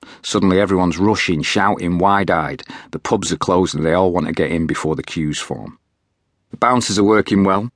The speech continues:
recognising small-time gang members and refusing them entry, no trouble. A couple of drunks are sent on their way with a slap, and then it happens. One of the doormen is talking to his mate I'm watching, and suddenly his mate disappears. He's collapsed. It goes off like the Wild West. He's been poleaxed, stabbed in the head.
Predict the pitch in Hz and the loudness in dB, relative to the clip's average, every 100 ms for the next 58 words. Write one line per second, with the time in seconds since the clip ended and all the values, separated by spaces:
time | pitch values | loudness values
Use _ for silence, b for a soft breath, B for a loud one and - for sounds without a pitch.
0 | _ - 101 - 101 101 101 95 - 104 | _ -2 -2 0 2 2 2 0 2 2
1 | 98 107 95 98 95 92 90 90 90 90 | 2 2 2 2 2 4 4 2 2 0
2 | - 98 85 92 87 85 - 87 85 76 | 2 0 2 2 2 0 0 0 0 -2
3 | 98 80 76 _ B B B 113 - 101 | -4 -4 -6 _ B B B -4 0 -2
4 | 85 107 - 101 - 104 95 98 95 95 | 0 0 0 -2 0 0 2 2 4 4
5 | 90 90 - 90 - - - 95 98 101 | 2 2 0 0 -2 -6 -4 0 2 2
6 | 95 - 80 76 - - _ _ _ _ | 0 -2 -6 -6 -10 -18 _ _ _ _
7 | _ - 104 101 95 110 110 98 90 - | _ -2 0 2 4 4 4 4 2 2
8 | 98 - 120 - 90 85 98 95 82 85 | 2 2 0 2 2 4 2 2 0 0
9 | 87 - - 101 92 - 117 95 87 98 | 0 0 0 2 2 2 2 2 4 2
10 | 101 87 98 - - 139 131 80 - - | 2 0 -2 0 0 2 2 0 -4 -10
11 | 90 - 98 110 - - - - 104 113 | -10 -4 0 0 0 -4 -8 -2 0 0
12 | - 85 82 87 98 98 90 92 78 - | 2 0 0 2 2 2 2 0 -2 -4
13 | 92 87 85 85 - 120 110 98 - - | -6 -4 -4 -4 -2 2 4 2 0 -4
14 | - - 101 95 78 80 80 76 | -8 -4 -4 -2 -2 -4 -8 -10